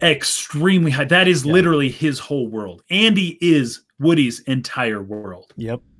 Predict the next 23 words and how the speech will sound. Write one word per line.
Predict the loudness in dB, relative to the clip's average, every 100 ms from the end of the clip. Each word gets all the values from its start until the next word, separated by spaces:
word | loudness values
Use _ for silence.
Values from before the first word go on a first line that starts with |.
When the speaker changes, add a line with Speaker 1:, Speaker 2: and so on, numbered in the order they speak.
| _ 0
Speaker 1:
And | 2
Speaker 2:
Means | 4
Speaker 1:
they | 4 4
Speaker 2:
everything | 2 2
to |
Speaker 1:
really | 6 6 6
Speaker 2:
him. | 4
Speaker 1:
make | 2 0
you | -8
feel | -6 -6 -4 -6
that. | -10 -14 _
And | -6 -2
it's | -2 -2
like, | -4 -4
Speaker 2:
Mm. | -4 0
Speaker 1:
"Oh, | 2 4
man, | 2 2 0
if | 2
I'm | 2
not | 2 0
the | -2 -10
favorite | -4 -2 -2 -6
toy." | -2 0 2 0